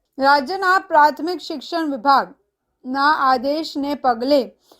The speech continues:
જિલ્લા શિક્ષણ અધિકારીએ પોતાના અધિકારીઓની ટીમ દોડાવી છે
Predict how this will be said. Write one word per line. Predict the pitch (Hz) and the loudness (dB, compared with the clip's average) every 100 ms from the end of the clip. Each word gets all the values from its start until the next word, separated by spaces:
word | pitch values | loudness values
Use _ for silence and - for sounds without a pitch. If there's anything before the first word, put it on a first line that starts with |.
| _ - | _ -10
જિલ્લા | 262 320 359 | -2 4 4
શિક્ષણ | 392 349 254 349 | 4 -4 -8 -8
અધિકારીએ | 339 285 269 247 294 285 320 349 294 262 294 | -6 -6 -6 2 4 4 2 -4 -6 -6 -6
પોતાના | 285 277 262 262 311 320 | -8 -4 -4 -2 -2 -2
અધિકારીઓની | 320 254 254 269 254 254 277 311 320 302 | -2 -4 -2 2 2 2 -2 -4 -4 -4
ટીમ | 269 277 277 320 302 | -6 -6 -6 -4 -4
દોડાવી | 254 214 247 269 262 233 | 0 2 4 2 2 -8
છે | - | -16